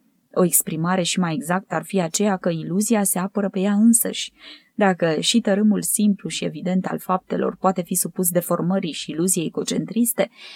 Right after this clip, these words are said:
cu atât mai mult se întâmplă aceasta cu tărâmul mai puțin tangibil al opiniilor, punctelor de vedere și judecăților, toate reprezentând forme mentale ce se pot contamina cu ușurință cu un sentiment de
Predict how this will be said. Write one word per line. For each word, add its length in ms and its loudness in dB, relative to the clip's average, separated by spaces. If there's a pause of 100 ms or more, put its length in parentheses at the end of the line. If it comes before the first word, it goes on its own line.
(180)
cu 80 2
atât 260 0
mai 140 4
mult 220 2
se 120 0
întâmplă 340 0
aceasta 460 -2
cu 100 -8
tărâmul 460 6
mai 160 6
puțin 340 0
tangibil 560 -2
al 140 0
opiniilor, 640 0
punctelor 360 -2
de 100 0
vedere 460 0 (240)
și 220 -2
judecăților, 800 2 (420)
toate 280 0
reprezentând 760 2
forme 400 0
mentale 560 -2
ce 140 -4
se 140 -2
pot 200 -4
contamina 540 -2
cu 120 -4
ușurință 640 -2
cu 140 -6
un 80 4
sentiment 640 0
de 160 -6